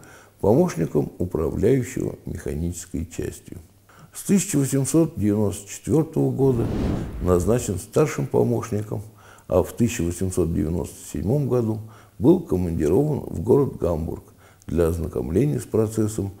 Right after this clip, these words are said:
электролитического разделения серебра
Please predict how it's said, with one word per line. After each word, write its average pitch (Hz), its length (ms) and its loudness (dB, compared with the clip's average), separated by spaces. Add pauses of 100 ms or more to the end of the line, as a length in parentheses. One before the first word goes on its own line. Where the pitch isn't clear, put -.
(260)
электролитического 110 1400 0
разделения 85 640 -4
серебра - 560 -2